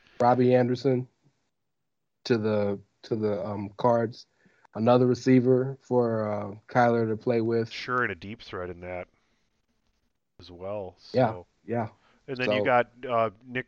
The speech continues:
Speaker 2: Chubb going to Miami, which makes their defense look a little bit better. Um,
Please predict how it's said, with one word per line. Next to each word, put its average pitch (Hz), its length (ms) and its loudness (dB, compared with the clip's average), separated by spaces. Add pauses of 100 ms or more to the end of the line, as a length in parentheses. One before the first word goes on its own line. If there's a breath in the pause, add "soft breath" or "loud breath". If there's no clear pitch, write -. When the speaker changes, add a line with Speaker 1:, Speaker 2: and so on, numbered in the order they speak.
(140)
Speaker 2:
Chubb 135 420 2
going 123 340 -4
to - 120 -16
Miami, 120 480 -2
which 117 320 -10
makes 117 240 -8
their 135 220 0
defense 117 580 -8
look 104 300 -10
a 104 40 -10
little 131 380 -2
bit 113 240 -6
better. 90 380 -10 (120)
Um, 95 440 -10